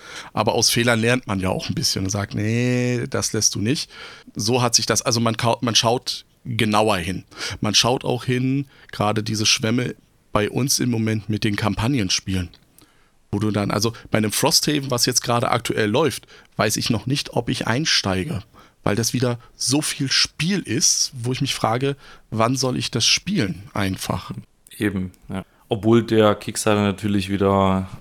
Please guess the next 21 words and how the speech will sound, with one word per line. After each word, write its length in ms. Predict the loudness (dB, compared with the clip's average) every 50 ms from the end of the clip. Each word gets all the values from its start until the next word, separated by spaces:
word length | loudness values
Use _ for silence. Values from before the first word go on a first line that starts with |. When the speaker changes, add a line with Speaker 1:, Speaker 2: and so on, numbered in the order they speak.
| -6 -2
Speaker 2:
äh, 40 | -2
absolut 640 | 0 0 0 2 0 0 0 -2 -6 -6 -6 -2 -2
durch 120 | -2 -2
die 100 | -2 -4
Decke 280 | -2 -2 -2 0 -2 -4
gegangen 380 | -4 -2 -2 -2 0 0 -2
ist. 400 | -2 -2 -2 -4 -4 -6 -10 -14 -16 _ _ _ _ _ -20 _ _ _ _ _ _ _ _ _ _ _ _ _ _ _ _ _ _ _ _ _ -20 -20 _ -20 -12 -10
Also 140 | -10 -8 -6
ich 120 | -6 -6
weiß 120 | -4 -2 -2
nicht, 220 | -2 -4 -4 -4
äh, 280 | -4 -2 -2 0 0 0
war 120 | 0 0
glaub 200 | 0 0 0 0
ich 120 | -2 -2
bei 200 | 0 2 2 2
fünf 380 | 2 0 0 0 0 0 0 0
Millionen 720 | 2 2 4 4 2 2 2 2 4 2 2 0 0 -2
oder 200 | -2 -2 -2 -2
sowas 340 | -2 -4 -4 -2 -2 -2 -2
heute. 480 | 0 0 0 -2 -2 -4 -2 -2 -4